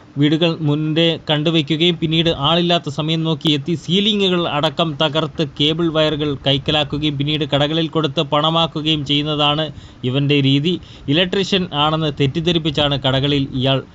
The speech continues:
ആ, മോഷണം നടത്തിയ വയറുകൾ വിറ്റുവന്നത്. പള്ളിമുക്കിലെ നിരവധി വീടുകളിൽ നിന്നാണ് ഇത്തരത്തിൽ മോഷണം നടത്തിയിരിക്കുന്നത്. ഇത് കാരണം നിർമ്മാണത്തിലിരിക്കുന്ന വീടുകൾക്ക് സീലിംഗ് അടക്കം പുനർനിർമ്മിക്കേണ്ട അവസ്ഥയായിരുന്നു. നിരവധി പരാതികൾ ലഭിച്ചതോടെ സി സി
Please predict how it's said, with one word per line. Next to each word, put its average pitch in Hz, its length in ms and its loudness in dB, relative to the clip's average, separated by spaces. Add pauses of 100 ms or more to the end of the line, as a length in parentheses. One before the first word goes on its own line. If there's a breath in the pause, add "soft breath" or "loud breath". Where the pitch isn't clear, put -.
(280 loud breath)
ആ, 127 120 2
മോഷണം 143 520 -2
നടത്തിയ 135 280 2
വയറുകൾ 131 440 2
വിറ്റുവന്നത്. 139 680 0
പള്ളിമുക്കിലെ 156 640 0
നിരവധി 165 460 2
വീടുകളിൽ 156 480 0
നിന്നാണ് 143 300 0
ഇത്തരത്തിൽ 127 540 -2
മോഷണം 127 500 -2
നടത്തിയിരിക്കുന്നത്. 139 800 -2 (320 loud breath)
ഇത് 139 160 0
കാരണം 156 340 0
നിർമ്മാണത്തിലിരിക്കുന്ന 160 1000 0
വീടുകൾക്ക് 147 840 0 (320 loud breath)
സീലിംഗ് 175 380 4
അടക്കം 156 340 0
പുനർനിർമ്മിക്കേണ്ട 147 880 0
അവസ്ഥയായിരുന്നു. 143 680 2
നിരവധി 180 540 0
പരാതികൾ 175 480 2
ലഭിച്ചതോടെ 147 600 -2
സി 139 220 -2
സി 175 180 -2